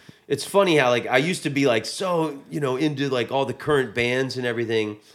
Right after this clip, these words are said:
Um, it's like, uh, we listened to Ella Fitzgerald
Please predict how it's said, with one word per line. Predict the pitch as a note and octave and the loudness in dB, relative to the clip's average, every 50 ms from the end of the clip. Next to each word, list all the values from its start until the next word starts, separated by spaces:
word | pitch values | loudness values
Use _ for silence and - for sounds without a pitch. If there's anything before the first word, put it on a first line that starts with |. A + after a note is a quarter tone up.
| _ - - - | _ -20 -14 -6
Um, | - G2+ G2 G2 F#2+ F#2+ F#2 F#2 F#2 F2+ - _ _ _ _ _ _ _ _ | -2 0 0 2 0 0 -2 -4 -8 -10 -14 _ _ _ _ _ _ _ _
it's | - A#2 - - B2 | -8 -8 -6 -4 0
like, | A#2 G#2+ G#2 G2 - - - _ _ _ _ _ - | 0 0 0 0 -4 -10 -20 _ _ _ _ _ -8
uh, | - G2+ G2 F#2+ F#2 | -4 -2 -2 -2 -2
we | G#2 C#3 | 0 0
listened | C#3+ D#3 D3 - C#3+ B2+ | 0 0 0 -2 -2 0
to | A2+ G#2 F2 | 0 0 0
Ella | G2 G#2 G#2+ G#2 | 0 0 0 0
Fitzgerald | G2+ - G#2+ G2 - - - - G2+ F#2+ F#2+ F#2+ F#2 F2 E2+ D#2+ - | -2 -2 -6 -4 -6 -6 -8 -4 -4 -2 -2 0 -2 -2 -4 -6 -10